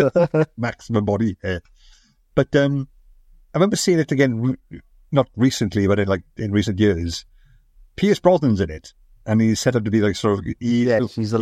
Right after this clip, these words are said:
Speaker 1: he's the one who, like,
Speaker 2: Mm.
Speaker 1: chats up Sally Field and wants to be with her.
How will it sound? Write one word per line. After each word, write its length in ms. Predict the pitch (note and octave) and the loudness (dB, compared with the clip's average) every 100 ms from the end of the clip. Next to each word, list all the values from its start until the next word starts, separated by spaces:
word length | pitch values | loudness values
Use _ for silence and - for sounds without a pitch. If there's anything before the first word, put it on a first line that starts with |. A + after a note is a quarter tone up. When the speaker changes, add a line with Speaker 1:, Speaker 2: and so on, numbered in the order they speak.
| B2 | 0
Speaker 1:
he's 140 | C3+ | 0
the 80 | A2 | 0
one 80 | G#2+ | 2
who, 120 | G#2+ | 2
like, 140 | G2+ G2 | 0 -2
Speaker 2:
Mm. 400 | A2 A#2 G#2+ F2 | -2 -2 -2 -4
Speaker 1:
chats 240 | - G2+ - | -4 -2 -2
up 80 | |
Sally 180 | - G2 | 0 0
Field 220 | F#2 G#2+ | 2 2
and 60 | F#2 | 0
wants 140 | F#2+ - | -4 -2
to 40 | |
be 80 | G2+ | 0
with 160 | A2 | 0
her. 220 | F2 F2 | -2 -10